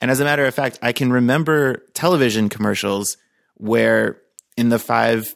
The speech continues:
seconds at the end where they're showing the logo and maybe a one eight hundred number, you could see, like, A O L keyword, uh, Rolex or something like that. So you could go directly to that company's presence on America Online.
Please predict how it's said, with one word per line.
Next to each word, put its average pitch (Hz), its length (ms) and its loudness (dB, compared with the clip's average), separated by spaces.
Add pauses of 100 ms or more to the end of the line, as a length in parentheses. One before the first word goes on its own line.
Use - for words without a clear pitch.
seconds 120 400 -2
at 113 80 0
the 113 100 -2
end 113 120 2
where 107 100 0
they're 107 80 2
showing 110 300 0
the 107 100 2
logo 107 420 2
and 104 100 2
maybe 107 280 0
a 104 60 2
one 107 160 2
eight 98 100 -2
hundred 110 260 -2
number, 104 300 0 (180)
you 120 120 0
could 113 120 0
see, 135 80 4
like, 107 160 0 (220)
A 143 120 2
O 151 100 2
L 143 120 2
keyword, 101 580 0 (440)
uh, 104 260 0 (420)
Rolex 113 800 0
or 110 60 2
something 104 280 -2
like 104 140 -4
that. - 320 -4 (140)
So - 100 -6
you 120 60 0
could 120 140 0
go 123 120 2
directly 117 520 0
to 110 260 0
that 101 280 -2
company's 110 420 -4
presence 104 680 -4 (500)
on 104 600 -2
America 110 360 0
Online. 104 380 0